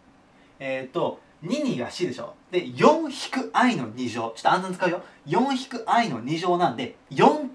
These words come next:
足す一になるから。iの二乗マイナス一だからね。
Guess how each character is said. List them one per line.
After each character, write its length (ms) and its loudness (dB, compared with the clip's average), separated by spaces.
足 160 -2
す 260 -4
一 160 -6
に 80 0
な 120 0
る 40 -8
か 60 -12
ら。 140 -12
i 200 4
の 80 -2
二 120 -6
乗 140 -2
マ 120 0
イ 40 -2
ナ 60 -6
ス 100 -6
一 100 -6
だ 100 0
か 60 -6
ら 80 -14
ね。 140 -16